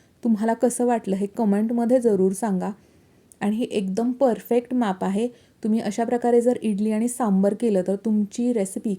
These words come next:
कधीही चुकणार नाही. आपल्या शेवग्याच्या शेंगा मस्त अशा शिजलेल्या आहेत, एकदम परफेक्ट अशा शिजलेल्या आहेत आणि मस्त अशी गरमागरम इडली आणि त्याच्यावरती सांबार आपण पाहू शकता. एकदम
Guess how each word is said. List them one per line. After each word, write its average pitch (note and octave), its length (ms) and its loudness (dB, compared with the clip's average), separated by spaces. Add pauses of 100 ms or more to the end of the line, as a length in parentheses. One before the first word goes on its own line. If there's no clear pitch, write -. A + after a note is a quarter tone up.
कधीही G3+ 360 -2
चुकणार G#3 440 -2
नाही. G3+ 300 -2 (460)
आपल्या G#3+ 520 -4
शेवग्याच्या G#3 500 0
शेंगा A3+ 340 -2
मस्त A3+ 440 -4
अशा A#3+ 380 -2
शिजलेल्या G#3 720 0
आहेत, A3+ 260 0 (540)
एकदम G3 480 -2
परफेक्ट A#3+ 640 0
अशा C#4 220 0
शिजलेल्या G#3+ 500 -2
आहेत G#3+ 180 -2 (520)
आणि G3 260 0
मस्त A#3+ 320 -2
अशी B3+ 180 0
गरमागरम G#3+ 640 0 (100)
इडली G3 280 0
आणि F#3+ 180 0
त्याच्यावरती F#3+ 560 0
सांबार F#3+ 600 0
आपण G3 320 -2
पाहू G#3 320 -2
शकता. A#3+ 460 -6 (500)
एकदम G3+ 340 0